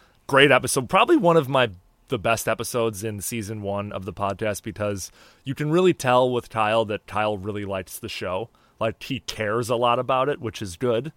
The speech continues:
I like to have a passionate guest on as opposed to just, like,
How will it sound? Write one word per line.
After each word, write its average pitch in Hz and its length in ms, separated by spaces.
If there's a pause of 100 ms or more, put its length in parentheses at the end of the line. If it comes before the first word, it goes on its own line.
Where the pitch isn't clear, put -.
(300)
I 107 80
like 117 200
to 135 80
have 123 180
a 113 80
passionate 101 560
guest 107 280
on 110 200
as 98 100
opposed 95 400
to 98 80
just, 90 240
like, 92 240